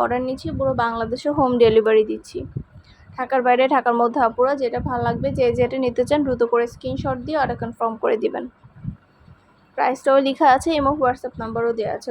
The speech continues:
ঘরে বসে অর্ডার করবেন, ঘরে বসে পেয়ে যাবেন। ব্যাগের টাকা ব্যাগ হাতে পেয়ে দিবেন। যেটা ভাল লাগে, যে যেটা নিতে চান স্ক্রিনশট রেখে অর্ডার কনফার্ম করে দিবেন। নতুন কালার, নতুন কালেকশন, প্রতিটা ডিজাইনই পেয়ে যাবেন হোলসেল প্রাইস, অফার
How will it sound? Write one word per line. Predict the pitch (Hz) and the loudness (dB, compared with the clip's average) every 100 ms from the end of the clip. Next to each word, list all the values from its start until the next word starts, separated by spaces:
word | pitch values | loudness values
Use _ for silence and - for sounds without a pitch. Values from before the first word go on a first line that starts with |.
| 233 | -4
ঘরে | 240 240 | 0 2
বসে | 247 262 | 2 2
অর্ডার | 269 240 254 | 2 2 2
করবেন, | 262 370 - | 0 -2 -4
ঘরে | 277 240 220 | -2 0 0
বসে | - 247 - | -4 -6 -2
পেয়ে | 214 196 | -2 -2
যাবেন। | 196 - 226 | -6 -4 -2
ব্যাগের | 220 233 247 | 0 0 0
টাকা | 247 294 302 | 0 2 4
ব্যাগ | 240 220 | 4 2
হাতে | 254 247 226 | -2 -2 -4
পেয়ে | 208 185 | -4 -6
দিবেন। | - - - - - - - - - - - - | -8 -12 -12 -12 -12 -14 -20 -20 -18 -16 -14 -2
যেটা | 262 262 254 | 0 2 2
ভাল | 254 240 | 4 4
লাগে, | 240 269 | 4 2
যে | 269 240 233 | 2 2 2
যেটা | 240 247 254 | -2 -4 -6
নিতে | 240 240 | -6 -4
চান | 277 311 | -4 -6
স্ক্রিনশট | 311 262 262 247 240 240 | -6 -8 -2 -2 0 0
রেখে | 240 311 | 2 4
অর্ডার | 254 233 | 4 2
কনফার্ম | 226 - 220 214 | -4 -4 -6 -4
করে | 220 208 | -6 -6
দিবেন। | - - 311 - - - - _ - _ _ _ _ _ _ _ - - - | -10 -16 -18 -20 -20 -20 -20 _ -20 _ _ _ _ _ _ _ -12 -12 -6
নতুন | 254 254 262 269 | -4 0 0 0
কালার, | 247 247 254 | 0 0 -2
নতুন | 247 262 262 | -6 -6 -2
কালেকশন, | - 240 277 262 | -2 -2 -4 -4
প্রতিটা | 262 269 269 240 | -4 2 2 4
ডিজাইনই | 247 240 247 254 | 4 2 2 2
পেয়ে | 240 233 | 2 2
যাবেন | 247 277 277 | -2 -4 -2
হোলসেল | 247 247 254 247 | -2 -2 -4 -4
প্রাইস, | 254 302 - | -4 -2 0
অফার | - 240 | 0 -2